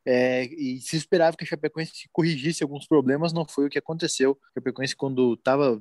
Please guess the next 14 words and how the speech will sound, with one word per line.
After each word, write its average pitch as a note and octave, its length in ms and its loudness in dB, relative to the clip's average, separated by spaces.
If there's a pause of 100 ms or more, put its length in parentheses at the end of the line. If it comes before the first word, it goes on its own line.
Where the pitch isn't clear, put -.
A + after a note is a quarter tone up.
(120)
dezessete D#3 440 0
minutos E3 220 -4
do D3+ 80 -16
primeiro D3 300 -8
tempo, F3 200 -6
já F3+ 80 -4
tava D#3 200 0
perdendo D3+ 280 -4
por D3+ 140 0
dois F#3+ 220 0
a E3 60 -4
zero, C3+ 300 -4
né? B2+ 120 -14 (420)
Então, C#3+ 520 -2